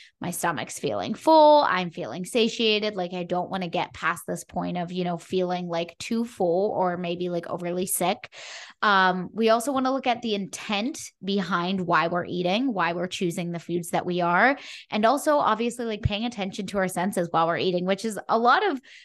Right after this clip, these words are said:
things that we've already talked about, even in just, like, gut health and different things like that, you know, like, smelling your food, slowing down, chewing the food, um,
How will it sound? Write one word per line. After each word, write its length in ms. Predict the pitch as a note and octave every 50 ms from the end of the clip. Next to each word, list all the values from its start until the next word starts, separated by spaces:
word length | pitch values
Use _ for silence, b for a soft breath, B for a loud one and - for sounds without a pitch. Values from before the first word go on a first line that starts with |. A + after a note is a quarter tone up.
| B
things 220 | - D#4 D4+ D#4+ D4
that 120 | D#4+ D4
we've 160 | C4+ C#4 B3
already 240 | B3 A#3 A#3+ A#3 A#3+
talked 240 | A#3 A3 A#3 A#3+ A3
about, 220 | A3 A3 G#3 D#3+
even 220 | G3 A#3 A3 A3 A#3+
in 120 | B3 B3
just, 200 | A#3 C4 B3+ -
like, 240 | B3 G#3+ G3+ F3+ E3+
gut 220 | D#3 B3+ E4 -
health 320 | B3+ A#3 A3+ G#3 G3+ G3 -
and 120 | A3 G#3+
different 220 | A#3 G#3 A#3 A#3
things 200 | G#3+ A3+ A3 G#3
like 160 | A3+ G3+ F#3 F#3
that, 280 | G#3+ A#3 B3 G3 F3+
you 80 | F#3 G3
know, 160 | G3+ G3+ G#3+
like, 160 | G#3+ G3+ G3+
smelling 440 | - - G#3 G3 G#3 C4 C#4 C4 A#3
your 140 | G#3 G3+ F#3+
food, 400 | F#3 - G3 F#3 F#3 F3+ F3+ F3+
slowing 480 | - - - A3 A#3 C4+ C#4+ C4 A3+
down, 340 | G3 F#3+ F3+ F3 E3+ E3+ E3+
chewing 400 | F#3 - - C#4 D4 D4+ C4+ G#3+
the 100 | F#3 F3+
food, 480 | D#3+ - F#3+ F#3 - A2 - - F#3 G3 B B B B B B B B -
um, 400 | - G3+ G3 F#3+ F3+ E3+ D#3+